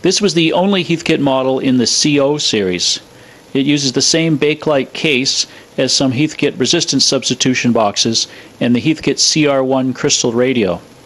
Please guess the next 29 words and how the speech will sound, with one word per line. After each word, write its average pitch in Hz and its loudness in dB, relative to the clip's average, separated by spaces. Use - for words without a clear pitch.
The - -4
front 226 0
panel 185 2
has 160 0
two 208 0
screw 190 0
terminals 139 0
for 135 0
a 123 0
code 160 -2
key 117 0
and 127 2
a 120 0
slide 165 0
switch - 0
to 131 -2
select 135 -2
either 120 2
tone 143 0
or 120 0
lamp. 127 -2
A - -4
two-inch 170 0
speaker 156 0
is 123 -2
mounted 135 2
behind 127 0
a - -2
grill. 110 0